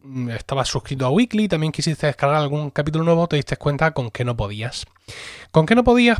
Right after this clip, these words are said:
Porque Spreaker decidió unilateralmente cambiar el funcionamiento de sus, eh, podcasts privados. Ellos entendían que la U R L no era lo suficientemente secreta y decidieron añadir un modificador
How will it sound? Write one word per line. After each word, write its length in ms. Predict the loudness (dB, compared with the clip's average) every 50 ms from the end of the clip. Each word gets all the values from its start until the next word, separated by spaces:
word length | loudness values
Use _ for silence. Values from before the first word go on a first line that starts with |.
| 0 -4
Porque 440 | -2 -2 -2 -2 0 0 -2 0 0
Spreaker 520 | 0 0 0 0 0 -2 2 2 2 2 2
decidió 480 | 0 0 0 0 2 4 2 2 4 6
unilateralmente 840 | 6 8 8 8 6 6 6 4 4 4 4 2 0 2 0 -2 0
cambiar 340 | 2 0 2 2 2 0 0
el 80 | 0
funcionamiento 760 | -4 -6 -4 -2 0 0 0 0 0 -2 -2 0 0 0 -2 _ _ -20 -20 -20 -18 _ -4
de 360 | 0 2 2 2 2 0 -2
sus, 420 | -2 0 2 2 2 2 0 -4 -6
eh, 380 | -4 -4 -2 0 0 0 -2 -4 _ -4
podcasts 400 | -4 -4 -4 -2 -4 -4 0 0
privados. 440 | 0 0 0 -2 -4 -6 -6 -4
Ellos 180 | -2 -2 0 0
entendían 580 | 0 0 0 0 0 2 4 4 4 4 2 -4 -10 -20 -20 -20 -16 _
que 100 | 0 2
la 120 | 4 6 8
U 160 | 8 8 8
R 240 | 8 8 6 6 4
L 160 | 4 4 4
no 120 | 4 4
era 140 | 6 6 6
lo 100 | 4 2
suficientemente 600 | 0 -2 -2 0 0 0 2 2 2 2 0 0
secreta 480 | 0 -2 0 2 2 4 4 4 2 0 -2 _ _ _ _ _ _ _ _ _ _ _ _ _ _ _ _ _ -4
y 120 | 0 4
decidieron 580 | 4 4 4 2 0 0 2 2 2 2 0 0
añadir 380 | 0 0 2 2 2 2 2 2
un 60 | 2
modificador 720 | 2 0 -2 -2 -4 -4 -2 0 2 4 4 4 2 2